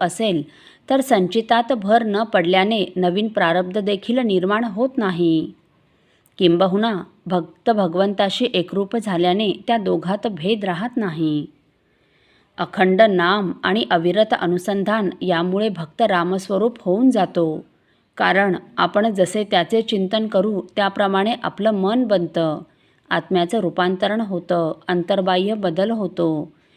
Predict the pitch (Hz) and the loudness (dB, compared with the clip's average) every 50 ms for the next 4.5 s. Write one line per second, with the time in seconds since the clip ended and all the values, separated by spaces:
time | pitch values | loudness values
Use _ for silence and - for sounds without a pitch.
0 | _ _ _ - - 185 170 175 185 185 180 170 170 - - - 220 - 190 170 | _ _ _ -6 -2 0 0 2 2 4 2 2 2 0 -2 -2 -2 -2 -2 0
1 | 170 180 190 190 202 190 196 226 240 247 220 196 165 - - 180 170 165 156 - | 0 0 0 -2 -2 -2 0 -2 -2 -4 -4 -6 -4 -2 0 0 2 2 0 -2
2 | - - _ _ - 175 156 185 170 - 226 226 - - 170 165 - 185 180 175 | -6 -10 _ _ -10 -6 -4 -4 -2 0 0 -2 0 0 -2 -2 0 0 0 2
3 | 208 226 214 - 202 175 180 180 185 185 190 202 190 190 - 240 220 180 170 - | 2 2 2 0 -4 -2 0 0 0 0 0 -2 -2 -2 -2 -4 -4 -2 -2 0
4 | 180 180 190 185 208 208 233 233 208 175 | 0 0 0 0 0 0 0 0 -2 -4